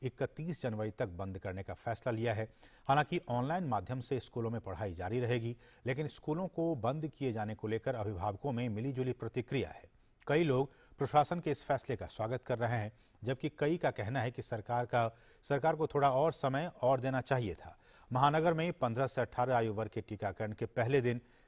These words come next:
छह हजार से अधिक बच्चों का टीकाकरण किया गया। बीएमसी ने कहा है कि कक्षा दस और बारह के छात्रों पर यह फैसला लागू नहीं है, वो व्यक्तिगत रूप से स्कूल जा सकते हैं। कक्षा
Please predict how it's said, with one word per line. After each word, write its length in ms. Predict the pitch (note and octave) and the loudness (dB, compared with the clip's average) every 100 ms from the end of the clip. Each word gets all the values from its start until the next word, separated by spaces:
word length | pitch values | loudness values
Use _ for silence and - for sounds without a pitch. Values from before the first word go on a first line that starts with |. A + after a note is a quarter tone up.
| _ _ | _ _
छह 240 | - E3 | -2 2
हजार 260 | D3 A2+ B2+ | 4 4 2
से 120 | A2+ | 2
अधिक 260 | A2 C3+ A#2 | 0 0 -2
बच्चों 260 | - - | -4 -4
का 100 | A#2 | -4
टीकाकरण 500 | A2+ G2 G#2+ G2 B2 | -4 -4 -6 -4 -4
किया 240 | B2 C3 A#2+ | -2 0 2
गया। 240 | A#2+ A2+ A2+ _ _ _ _ | 2 0 -2 _ _ _ _
बीएमसी 480 | F2+ C3+ F#3 G3 A#3 | -4 0 2 0 0
ने 120 | G3+ | 0
कहा 200 | - G#2+ | 2 2
है 100 | B2+ | 2
कि 120 | C#3 | 0
कक्षा 420 | D3 C3 - D3 G#2 | -2 -4 0 0 0
दस 440 | D#2+ C#3+ - - | 0 -2 -2 -6
और 140 | B2 A2 | -4 -2
बारह 260 | G2 G2 | 0 -2
के 140 | C3 G#2+ | -2 -6
छात्रों 360 | - A2 - | -8 -8 -6
पर 240 | A#2+ B2+ A#2+ - - A#2 | 0 0 0 -4 -8 -4
यह 80 | |
फैसला 420 | A#2 - G2+ - G#2+ | -4 -2 -6 -4 -4
लागू 280 | F#2 F2+ | -2 -4
नहीं 260 | E2 E2+ D3+ | -6 -4 -2
है, 200 | B2+ - - - - | -2 -2 -10 -20 0
वो 120 | C#3+ | 2
व्यक्तिगत 480 | B2+ C3 - G#3 F#3 | 4 2 2 2 2
रूप 120 | E3+ | -2
से 180 | - C#3+ | 0 -2
स्कूल 260 | - G#2+ F2 | 0 -6 -4
जा 160 | G2 | -6
सकते 300 | A2+ - - | -4 -6 -4
हैं। 180 | B2+ A#2+ - _ _ | -4 -4 -8 _ _
कक्षा 320 | D3+ - E3 | -4 2 2